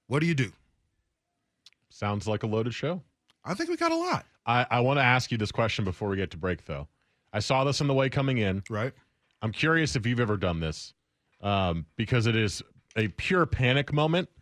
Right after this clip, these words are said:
Speaker 2: I've done it once, but I got lucky because there was no cars. I was on my way in. Uh, the way I come in, for those who know the city of Portland streets well,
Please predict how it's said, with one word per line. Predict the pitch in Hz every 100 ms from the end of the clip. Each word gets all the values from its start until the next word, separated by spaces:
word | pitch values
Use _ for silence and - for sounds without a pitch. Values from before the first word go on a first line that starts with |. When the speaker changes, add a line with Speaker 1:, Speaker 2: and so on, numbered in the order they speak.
| _ _ _ _ _ _ -
Speaker 2:
I've | 139
done | 180
it | 165
once, | 123 123 135 135
but | 135
I | 120
got | 110
lucky | 104 107 113 127
because | 117 113 110
there | 104
was | 101 90
no | 98
cars. | - 95 82 - - _ _ _ -
I | 151
was | 160
on | 180
my | 180
way | 180 160
in. | 120 110 120 _ _ _ _ -
Uh, | 120 113 110
the | 117
way | 135 143
I | 139
come | - 143 127
in, | 120
for | 120
those | 117 117 -
who | 120
know | 117
the | 107
city | - 113
of | 110
Portland | - 110 107 101
streets | - 113 107 -
well, | 104 95 85